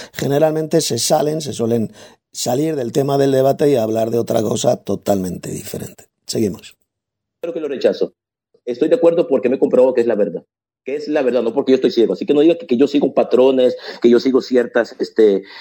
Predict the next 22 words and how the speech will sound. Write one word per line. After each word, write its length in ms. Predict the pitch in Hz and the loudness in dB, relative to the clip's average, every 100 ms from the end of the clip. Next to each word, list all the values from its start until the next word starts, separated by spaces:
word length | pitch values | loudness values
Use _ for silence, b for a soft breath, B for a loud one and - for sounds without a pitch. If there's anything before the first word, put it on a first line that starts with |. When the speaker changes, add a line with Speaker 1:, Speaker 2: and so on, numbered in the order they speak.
| B | B
Speaker 2:
eh, 380 | 107 85 101 104 | 0 4 2 4
confesiones, 960 | 123 104 107 127 120 143 131 120 - - | 2 2 -2 0 2 2 0 -4 -4 -12
que, 140 | 123 | -4
que 120 | 123 | -2
me 100 | 120 | 0
han 80 | 127 | -2
inculcado 520 | 135 120 107 127 127 | -2 -4 -4 -8 -8
cosas. 300 | 135 135 127 _ _ | -8 -10 -12 _ _
Speaker 1:
Que 120 | - 98 | -10 -2
dice 320 | 127 170 180 | 0 0 0
que 160 | - | 0
no 140 | 107 147 | 0 0
sigue 440 | 151 151 175 - _ _ _ _ | 0 2 2 0 _ _ _ _
a 100 | - | -14
ciertas 320 | - 139 190 151 | -6 -4 -2 -2
confesiones. 500 | 117 95 101 143 147 | -4 -6 -4 -4 -4
Pe-, 160 | 92 | -8
pe-, 160 | - - | -4 -4
pe-, 140 | - | -4
fíjense, 380 | - 190 180 135 | 0 2 2 -2
será 240 | 127 - | -2 0
embustero 680 | 196 240 233 - - 120 78 | 2 2 2 -2 -6 -8 -10